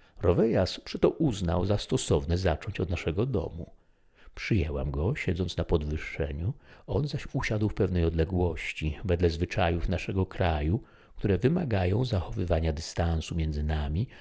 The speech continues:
a mężczyznami przychodzącymi nas odwiedzać.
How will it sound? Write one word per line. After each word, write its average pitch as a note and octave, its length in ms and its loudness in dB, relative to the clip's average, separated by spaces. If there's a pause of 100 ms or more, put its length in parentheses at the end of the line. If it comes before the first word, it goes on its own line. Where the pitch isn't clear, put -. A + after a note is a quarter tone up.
(140)
a - 80 -2
mężczyznami A2 800 0
przychodzącymi C#3 760 -2
nas E2 200 -2
odwiedzać. - 680 -6